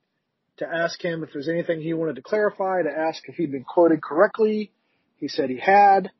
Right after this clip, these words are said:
um, but then stressed that he has no problems with manager Frank DeBoer. Um, the question he was asked was, "How is it different than under Tata,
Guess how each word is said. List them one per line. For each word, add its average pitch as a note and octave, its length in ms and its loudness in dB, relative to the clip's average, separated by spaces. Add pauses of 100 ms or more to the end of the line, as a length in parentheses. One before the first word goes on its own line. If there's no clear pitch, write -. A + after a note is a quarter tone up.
(480)
um, D3 480 -4 (360)
but D#3+ 140 -4
then F#3+ 140 4
stressed A3+ 720 -2
that G3 400 2
he G3 140 -2
has F3 220 2
no G3 200 0
problems F3 580 0
with D#3+ 240 -4
manager D#3+ 560 -8 (100)
Frank D#3 300 -8
DeBoer. C#3 380 -10 (720)
Um, C3+ 500 -6 (540)
the - 80 -10
question F3 680 4 (240)
he D3+ 160 0
was D3 160 4
asked F3 380 6
was, C#3 160 -10
"How E3+ 240 2
is D#3+ 80 -8
it D#3 100 -14
different E3 320 -6
than D3+ 140 -12
under C#3+ 180 -12
Tata, F#3 460 0